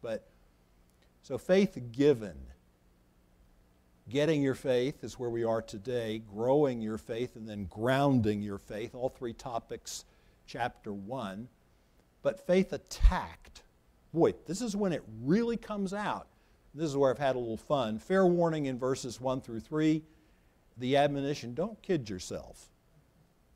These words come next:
In chapter two, verses four through nine, and, ah, rotten apples. I mean, that is quite a description of a rotten apple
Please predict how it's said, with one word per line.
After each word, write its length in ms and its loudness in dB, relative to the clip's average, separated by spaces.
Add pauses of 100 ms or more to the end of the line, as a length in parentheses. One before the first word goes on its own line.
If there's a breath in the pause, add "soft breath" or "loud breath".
(560)
In 140 -6
chapter 420 -4
two, 240 0
verses 320 -2
four 240 4
through 220 -10
nine, 560 -4
and, 420 -6 (760)
ah, 220 -6 (960)
rotten 520 -4
apples. 640 -14 (1900)
I 60 -4
mean, 200 2
that 180 6
is 160 2
quite 380 6
a 60 4
description 640 0
of 100 -10
a 40 -10
rotten 460 2
apple 540 -8